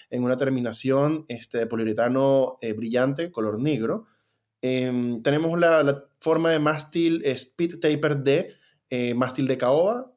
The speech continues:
eh, es encolado, radio doce, diapasón de ébano, bloques perloides, veintidós trastes medium jumbo, en escala veinticinco y medio, porque hacer unas siete cuerdas veinticuatro siete cinco sería súper,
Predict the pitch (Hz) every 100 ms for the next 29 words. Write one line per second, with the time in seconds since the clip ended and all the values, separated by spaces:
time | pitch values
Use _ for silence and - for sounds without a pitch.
0 | - 127 123 120 113 - _ 123 135 139
1 | 117 131 185 202 226 185 143 143 135 123
2 | 175 190 233 233 - _ - 139 135 135
3 | 117 123 151 180 190 214 214 _ 139 147
4 | 147 143 131 123 139 180 185 190 185 -
5 | - 135 135 143 143 147 151 143 143 151
6 | 143 139 139 196 196 202 214 - - 156
7 | 180 208 - 175 185 180 175 175 185 -
8 | 147 139 156 180 185 131 107 - 120 113
9 | 127 147 143 151 143 170 151 127 110 110
10 | 110 120 - 180 220 214 - - 117 -
11 | - - 151 - 135